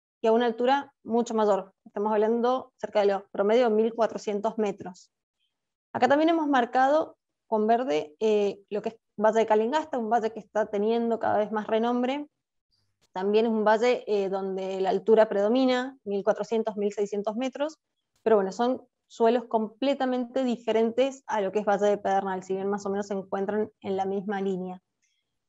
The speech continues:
Pero bueno, vamos a hacer foco hoy en día en lo que es Valle de Pedernal. Eh, para hacer un mapeo más o menos dónde está ubicado, si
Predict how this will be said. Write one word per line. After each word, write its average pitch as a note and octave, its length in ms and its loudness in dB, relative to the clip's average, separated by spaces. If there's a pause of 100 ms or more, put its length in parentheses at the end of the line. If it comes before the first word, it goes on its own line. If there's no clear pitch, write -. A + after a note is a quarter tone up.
(460)
Pero A#3+ 160 4
bueno, F#3 280 2
vamos A3+ 240 0
a B3 40 0
hacer A#3+ 180 0
foco B3+ 460 -2
hoy A3 180 -2
en A3+ 100 -2
día B3+ 120 -4
en C#4 60 -4
lo A3+ 100 -4
que B3 80 -6
es C4 120 -10 (140)
Valle A3 300 4
de A3 140 4
Pedernal. G3 460 -4 (1160)
Eh, G3+ 420 2 (240)
para G3 540 2
hacer G3 180 -6
un A#3 140 2
mapeo A3+ 340 4
más A3+ 180 -4
o A3+ 40 -4
menos A3+ 160 -2
dónde A3+ 200 -2
está A3+ 140 -6
ubicado, A3+ 460 0
si G3 320 -10